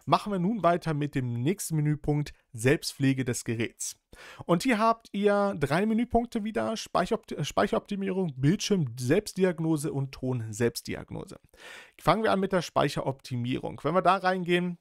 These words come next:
da habt ihr dann die Möglichkeit, ähm, wenn ihr zum Beispiel nicht genutzte Apps auf dem T V habt und ihr merkt das nicht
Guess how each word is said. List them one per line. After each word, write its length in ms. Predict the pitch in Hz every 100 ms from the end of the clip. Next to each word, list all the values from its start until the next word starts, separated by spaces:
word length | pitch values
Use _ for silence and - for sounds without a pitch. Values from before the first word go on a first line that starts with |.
| -
da 80 |
habt 140 | 156 -
ihr 80 | 190
dann 160 | 185
die 100 | 175
Möglichkeit, 1000 | 147 156 208 196 - 175 170 170 170 -
ähm, 480 | 147 147 151 151 143
wenn 160 | 117 139
ihr 120 | 151
zum 220 | - 127
Beispiel 360 | 117 117 - 117
nicht 180 | 135 -
genutzte 440 | 123 123 - -
Apps 200 | 120 123
auf 140 | 123 -
dem 160 | 113
T 80 | -
V 260 | - 127 120
habt 220 | 123 -
und 80 | 123
ihr 100 | 117
merkt 300 | 120 139 135
das 160 | -
nicht 200 | 135 -